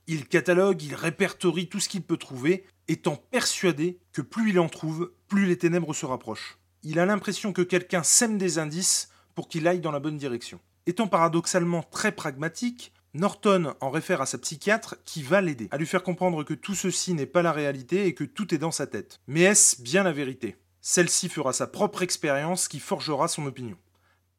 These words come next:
Parallèlement, nous suivons l'arrivée du père Wilfred, qui vient remplacer le père Tom, décédé récemment.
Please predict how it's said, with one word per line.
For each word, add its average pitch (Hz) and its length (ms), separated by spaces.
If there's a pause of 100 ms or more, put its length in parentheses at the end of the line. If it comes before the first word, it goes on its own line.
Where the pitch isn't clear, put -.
Parallèlement, 214 420
nous 233 120
suivons 196 260
l'arrivée 185 380
du 175 100
père 202 260
Wilfred, 135 800
qui - 160
vient 139 300
remplacer 190 520
le 170 60
père - 300
Tom, 117 240 (300)
décédé 170 440
récemment. 135 460